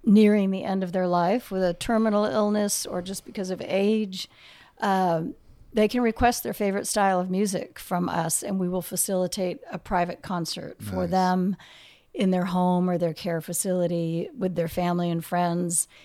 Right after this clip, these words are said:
Speaker 1: If they're fortunate enough to have family and friends around, some of our concerts are really for one person
Speaker 2: Wow.
Speaker 1: and a nurse
Speaker 2: Yeah.
Speaker 1: because there isn't anyone else.
Speaker 2: Mm-hmm.
Speaker 1: Um,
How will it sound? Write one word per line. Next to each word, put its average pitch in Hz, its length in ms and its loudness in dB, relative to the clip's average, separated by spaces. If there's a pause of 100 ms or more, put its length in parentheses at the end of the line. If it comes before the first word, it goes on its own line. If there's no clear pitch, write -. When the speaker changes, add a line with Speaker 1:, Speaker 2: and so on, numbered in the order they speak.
(260)
Speaker 1:
If - 240 0
they're 180 140 2
fortunate 185 440 -2
enough 175 240 -2
to 180 100 -4
have 185 300 0
family 220 340 2
and 214 100 2
friends 226 280 0
around, 226 460 2
some 214 240 0
of 208 120 -2
our 208 100 4
concerts 196 580 -6
are 185 260 -2 (280)
really 214 280 2
for 196 180 -8
one 190 340 -2
person 214 560 -2
Speaker 2:
Wow. 180 340 -2 (200)
Speaker 1:
and 185 440 2
a - 140 0
nurse 190 720 2
Speaker 2:
Yeah. - 120 2
Speaker 1:
because 175 220 0
there 185 180 4
isn't 214 220 4
anyone 170 360 0
else. 151 320 -2
Speaker 2:
Mm-hmm. 110 220 -2 (320)
Speaker 1:
Um, 175 540 2